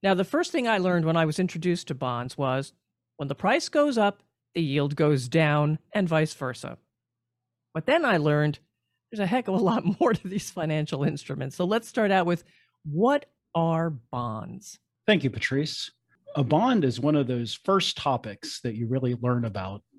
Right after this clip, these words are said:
Speaker 2: in finance classes in college or elsewhere. And it's really a, a very simple premise to start with, with a lot of later layers of complication.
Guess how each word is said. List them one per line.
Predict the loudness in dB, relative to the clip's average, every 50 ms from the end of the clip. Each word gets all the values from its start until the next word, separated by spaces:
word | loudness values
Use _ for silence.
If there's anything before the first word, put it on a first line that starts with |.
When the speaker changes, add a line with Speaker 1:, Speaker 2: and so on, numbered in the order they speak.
| _ _
Speaker 2:
in | -2 0 0 0 0 0 0 -2 -2 -4 -2
finance | 0 2 4 4 4 2 0 -2 -6 -10
classes | -8 -4 -2 -2 -2 -2 -2 -2 -2 -2 -2 -2 -2 -4 -4
in | -4 -4 -4
college | -4 -2 -2 -2 -2 -2 -2 -2 -2 -2 -4 -4 -4
or | -4 -4
elsewhere. | -4 -6 -6 -6 -8 -8 -8 -10 -10 -10 -12 -14 -20 -20 _ _ _ -20 -20 -14 -4 2
And | 4 6 6
it's | 4 4
really | 2 2 4 4 4 4 4 2 0 -4 -8 -14
a, | -16 -14 -14 -14 -10 -8
a | -6 -2
very | 2 4 4 6 6 4 2 0
simple | -2 -6 -2 2 2 2 4 4 2 0 -2
premise | -4 -4 0 2 2 2 2 0 -4 -6 -10 -10 -10 -10 -10
to | -8 -6
start | -4 -4 0 2 2 2 2 0 -4
with, | -8 -12 -12 -14 -18 _ _ _ _ _ _ _ _ _ _ _ _ _ -2
with | 0 0 2 2 0
a | 0
lot | 2 4 4 4 4
of | 2 0 -2 -4 -4
later | -2 0 0 0 0 -2 -2 -4 -4 -6 -8 -8
layers | -6 -4 -4 -4 -4 -6 -6 -8
of | -8 -10 -10 -6
complication. | -6 -6 -6 -6 -8 -10 -10 -8 -8 -8 -8 -8 -8 -10